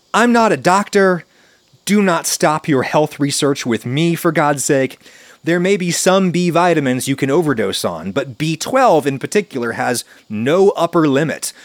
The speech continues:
according to all of the scientific bodies that you would expect to weigh in on this topic, like government nutrition boards. Science has not yet identified any dangerously high level of cobalamin that would be remotely realistic.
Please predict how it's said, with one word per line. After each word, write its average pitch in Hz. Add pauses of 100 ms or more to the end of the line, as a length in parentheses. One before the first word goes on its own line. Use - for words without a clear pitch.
(140)
according 139
to 127
all 123
of 151
the 143
scientific 135
bodies 131
that 120
you 123
would 117
expect -
to 127
weigh 110
in 131
on 104
this 98
topic, 135
like 104 (260)
government 113
nutrition 110
boards. - (340)
Science 135
has 123
not 123
yet 160
identified 143
any 170
dangerously 135
high 135
level 123
of 107
cobalamin 113
that 104
would 110
be 113
remotely 117
realistic. 110